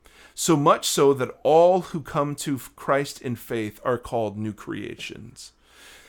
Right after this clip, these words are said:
Now that's section one. Section two then is, on the basis of that, we joyfully affirm the following.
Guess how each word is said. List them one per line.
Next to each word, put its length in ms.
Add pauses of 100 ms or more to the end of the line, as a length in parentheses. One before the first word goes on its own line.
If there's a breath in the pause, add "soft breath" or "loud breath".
(160 loud breath)
Now 80
that's 180
section 300
one. 140
Section 360
two 220
then 200
is, 140 (100)
on 280
the 60
basis 560
of 300
that, 640 (720 soft breath)
we 300
joyfully 720
affirm 720
the 120
following. 580